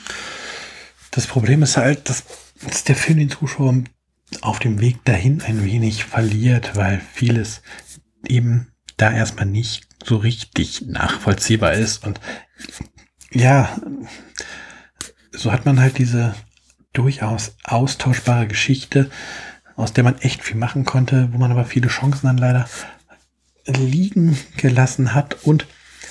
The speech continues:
so eben die durchschnittliche Geschichte hat und am Ende eben auch nur einen durchschnittlichen Film hat. Äh, durchaus schade, durchaus traurig. Da hatte ich mehr Hoffnung am Ende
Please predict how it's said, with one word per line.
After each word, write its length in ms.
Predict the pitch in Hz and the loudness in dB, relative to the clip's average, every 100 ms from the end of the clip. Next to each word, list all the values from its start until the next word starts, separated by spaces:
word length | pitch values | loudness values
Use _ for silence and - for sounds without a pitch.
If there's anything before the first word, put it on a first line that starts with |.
| - | -20
so 260 | - - 131 | -8 -2 0
eben 380 | 135 131 131 - - | 2 2 0 -4 -8
die 80 | 113 | 0
durchschnittliche 520 | 127 135 131 117 117 | 2 4 4 2 -2
Geschichte 520 | 107 - 104 - 151 | -4 -2 -4 -4 -4
hat 280 | - 214 - _ _ _ | -4 -4 -8 _ _ _
und 220 | 139 - | -8 -6
am 100 | 127 | -4
Ende 240 | 120 117 | -2 0
eben 200 | 123 127 | 0 0
auch 180 | 101 - | -2 -6
nur 100 | 147 | -2
einen 240 | 135 131 - | 0 0 -2
durchschnittlichen 800 | - - 107 101 101 135 135 - - | -4 -4 -6 -2 -2 0 -2 -4 -20
Film 480 | - - 190 190 127 - _ _ _ _ _ _ _ - | -18 2 4 4 2 -6 _ _ _ _ _ _ _ -12
hat. 400 | - 95 - - _ - - _ _ - _ _ _ _ _ _ _ _ _ _ _ _ - | -6 -6 -6 -16 _ -16 -16 _ _ -20 _ _ _ _ _ _ _ _ _ _ _ _ -14
Äh, 100 | 117 - | -14 -4
durchaus 380 | 139 202 202 - | 0 0 -2 -8
schade, 360 | - 123 156 | -2 0 0
durchaus 420 | 120 139 202 165 - | 0 -2 -2 -4 -6
traurig. 400 | - 143 156 - | -2 0 -2 -4
Da 220 | 117 - - - | -6 -6 -10 -6
hatte 220 | 139 - | -6 -4
ich 180 | 143 - _ _ - | -10 -12 _ _ -2
mehr 480 | 156 143 143 165 135 | 2 6 6 6 4
Hoffnung 360 | 156 170 147 | 2 2 2
am 120 | 135 | 2
Ende 260 | 156 151 | 2 2